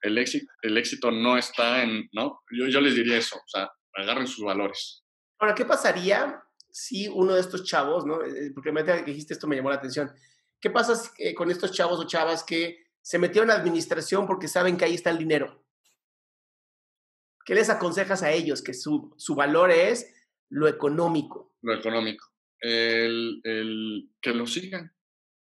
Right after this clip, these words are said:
Speaker 1: Su valor es el, el económico, que lo sigan.
Speaker 2: Ujú.
Speaker 1: La vida, la vida generalmente nos da estas, estas oportunidades y estas enseñanzas de, si tenemos el deseo, pues, lo sigues, porque ese deseo cuando se cumpla,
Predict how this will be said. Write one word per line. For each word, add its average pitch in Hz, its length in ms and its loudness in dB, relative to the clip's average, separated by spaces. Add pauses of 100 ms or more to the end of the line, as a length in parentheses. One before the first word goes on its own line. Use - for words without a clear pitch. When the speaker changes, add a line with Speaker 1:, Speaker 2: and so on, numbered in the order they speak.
(640)
Speaker 1:
Su 120 220 -6
valor 117 340 2
es 143 120 -4
el, 110 160 -8
el 107 140 -4
económico, 113 500 -4
que 107 80 -6
lo 92 120 -6
sigan. 104 440 -8 (360)
Speaker 2:
Ujú. 131 220 -10
Speaker 1:
La 104 140 0
vida, 127 440 2 (160)
la 104 120 -2
vida 120 240 0
generalmente 110 580 -2
nos 95 240 -4
da 101 240 0
estas, 101 480 0 (160)
estas 98 340 -6
oportunidades 95 600 -4
y 104 60 -2
estas - 240 -8
enseñanzas 95 600 -4
de, 85 300 -2 (520)
si - 180 -6
tenemos 120 400 0
el 101 100 -2
deseo, 107 480 -2
pues, 98 140 -14
lo 90 100 -12
sigues, 110 420 -6
porque 92 280 -8
ese 113 180 -4
deseo 104 320 -6
cuando 92 240 -10
se - 180 -12
cumpla, 120 460 -4